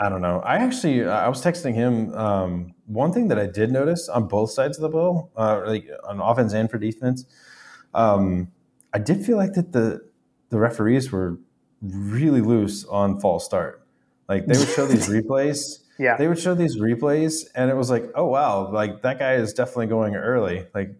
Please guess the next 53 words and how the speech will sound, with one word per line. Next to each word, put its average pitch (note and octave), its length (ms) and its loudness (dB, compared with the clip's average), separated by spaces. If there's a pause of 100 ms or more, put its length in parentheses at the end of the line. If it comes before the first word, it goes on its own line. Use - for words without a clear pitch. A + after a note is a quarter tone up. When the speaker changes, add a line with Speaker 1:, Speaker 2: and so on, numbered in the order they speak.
Speaker 1:
they A#2 100 0
could A#2 180 0
have G2+ 200 -8
easily A#2+ 280 -2
called G#2+ 240 0
a G2 60 -6
false - 240 -4
<laughs> - 80 -6
start - 320 -4
there. - 280 -4 (300)
Speaker 2:
I C3+ 120 0
feel F#3+ 200 -4
like G3 200 -2
Jamari C#3+ 380 -2
Salyer B2+ 520 0
had B2 140 0
a A#2 40 -2
false A#2+ 240 -2
start A#2+ 260 -2
every A2+ 200 -4
other G#2 120 -8
play. G#2+ 200 -10 (240)
<laughs> - 240 -20
Like, - 200 0 (380)
like, A#3 240 0 (520)
either G3+ 580 2
Speaker 1:
Hmm. - 40 -14
Speaker 2:
Salyer F#3+ 680 0
was D3 420 -2 (280)
having D3+ 320 0
false C#3 260 0
start, C#3+ 320 2
or, D3 80 2
like, B2 140 0 (520)
or C3+ 140 2
he's C#3+ 380 0
that C#3 220 0
much C3+ 140 0
faster, C#3+ 540 0 (100)
or C3 140 0
everyone C3 280 2
else B2+ 180 0
was A2 60 -12
being A#2 160 -6
slow A#2 360 -2
to A#2+ 140 -8
react A2+ 320 0
to C3+ 80 -6
the A2+ 80 0
snap B2+ 360 -4
or D#3+ 80 0
something, D#3+ 340 -4
'cause B2+ 340 -2